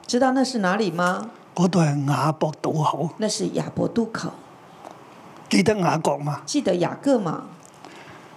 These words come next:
Speaker 2: 佢要見以掃嘅時候，好驚。
Speaker 1: 他見以掃嘅時候很害怕。
Speaker 2: 佢就喺雅博渡口。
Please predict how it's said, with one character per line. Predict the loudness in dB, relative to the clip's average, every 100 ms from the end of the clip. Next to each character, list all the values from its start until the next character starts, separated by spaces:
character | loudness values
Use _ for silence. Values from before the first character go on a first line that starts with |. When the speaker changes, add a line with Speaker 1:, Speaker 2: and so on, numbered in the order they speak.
| -8 2
Speaker 2:
佢 | 6 6
要 | 4 -6 -8 2
見 | 4 6
以 | 6 6
掃 | 4 4
嘅 | 4
時 | 2
候， | 2
好 | 4 4 2
驚。 | 0 0 -2 -10 -6
Speaker 1:
他 | -2
見 | 2 2
以 | 2 0
掃 | 0 -2
嘅 |
時 | 0 0
候 |
很 | -2 -4
害 | -2 -2
怕。 | 0 -2 -2 -10 -20 -20 -20 -20 -16 -2
Speaker 2:
佢 | 2 2
就 | 4
喺 | 2 4
雅 | 4
博 | 2 -2
渡 | -2 -6
口。 | -6 -8